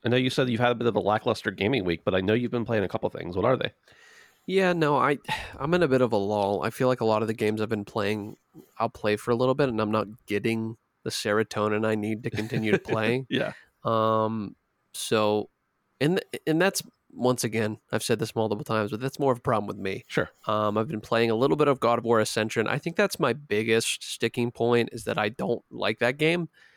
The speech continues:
Speaker 2: um, but I've put enough hours to be most of the way through it, and so I've struggled to complete it. Um, I'm looking forward to going to God of War three. I think I'm gonna like that a lot better.
Speaker 1: Yeah.
Speaker 2: Um, kinda sticking to the original formula a little bit closer.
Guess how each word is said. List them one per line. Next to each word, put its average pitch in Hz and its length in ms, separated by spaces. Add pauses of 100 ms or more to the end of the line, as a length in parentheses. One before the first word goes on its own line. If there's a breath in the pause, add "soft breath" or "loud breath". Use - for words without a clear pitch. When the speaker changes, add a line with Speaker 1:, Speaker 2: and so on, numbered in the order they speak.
(280 soft breath)
Speaker 2:
um, 104 280
but 107 120
I've 113 260 (200)
put 123 280 (100)
enough 110 280
hours 110 520
to 104 460
be 104 240
most 104 380
of 110 100
the 107 80
way 107 160
through 110 320
it, 147 160
and 107 200
so 104 160
I've 107 140
struggled 110 520
to - 80
complete 127 420
it. 147 160 (540 soft breath)
Um, 104 340
I'm 107 100
looking 127 220
forward 120 300
to 110 60
going 113 280
to 101 60
God 107 160
of 107 60
War 104 120
three. 151 440
I 120 60
think 110 140
I'm 107 60
gonna 107 120
like 104 200
that 101 100
a 104 40
lot 101 280
better. 104 460
Speaker 1:
Yeah. 85 200 (120)
Speaker 2:
Um, 104 260
kinda 104 200
sticking 107 440
to 101 80
the 101 140
original 104 340
formula 101 520
a 98 40
little 101 180
bit - 160
closer. 107 640